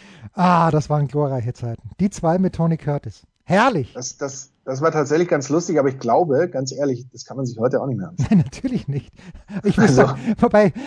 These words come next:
Speaker 1: das, das wäre mal ein Auftrag. Such mal das mal auf Netflix, die zwei, Tony Curtis und Roger Moore. Und, äh, ich glaub wirklich, man kann sich's nicht anschauen. Tony Curtis ist übrigens ein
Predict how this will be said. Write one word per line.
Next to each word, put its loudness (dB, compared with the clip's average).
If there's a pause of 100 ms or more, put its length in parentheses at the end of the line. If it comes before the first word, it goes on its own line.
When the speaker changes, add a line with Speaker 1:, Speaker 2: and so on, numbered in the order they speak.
(100)
Speaker 1:
das, 0
das 2
wäre 4
mal 2
ein 0
Auftrag. -2
Such -2
mal 2
das 0
mal 0
auf 0
Netflix, -2
die -2
zwei, -2 (680)
Tony 4
Curtis 0
und 2
Roger 4
Moore. 2 (180)
Und, 2 (180)
äh, -2
ich -4
glaub -4
wirklich, -2
man -2
kann -4
sich's -6
nicht -4
anschauen. -6
Tony 2
Curtis -2
ist -2
übrigens -2
ein 0